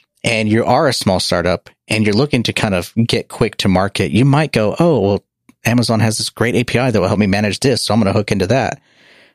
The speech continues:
Um, or, you know, Microsoft's enterprise library, I'm gonna start doing that. But you're kind of locking yourself in, and there are tools to make their environment sticky.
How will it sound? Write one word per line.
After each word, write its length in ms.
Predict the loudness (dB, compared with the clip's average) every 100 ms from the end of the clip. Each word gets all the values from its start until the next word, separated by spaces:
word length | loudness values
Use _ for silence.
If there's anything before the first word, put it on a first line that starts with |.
| -4
Um, 300 | -2 0 0
or, 360 | 0 0 0 -4 _
you 140 | -2 0
know, 180 | 0 -4 _ _ _ _ _ _
Microsoft's 400 | -4 -2 -2 -2
enterprise 480 | -2 -2 -2 -2 0
library, 260 | -2 0 0
I'm 60 |
gonna 80 | 0
start 220 | 0 -2
doing 160 | 0 2
that. 220 | 2 0
But 160 | -2 -6 -8 _ _
you're 100 | -2
kind 200 | -2 -2
of 100 | 0
locking 280 | 2 2 2
yourself 360 | 0 0 -2 0
in, 100 | 0
and 100 | 0
there 80 | -2
are 40 |
tools 540 | -2 2 4 2 -2 -8 -20 _ _ -4
to 100 | 0
make 220 | 0 0
their 240 | 0 0
environment 640 | 2 2 2 0 0 0 -2
sticky. 480 | -4 -2 -2 -4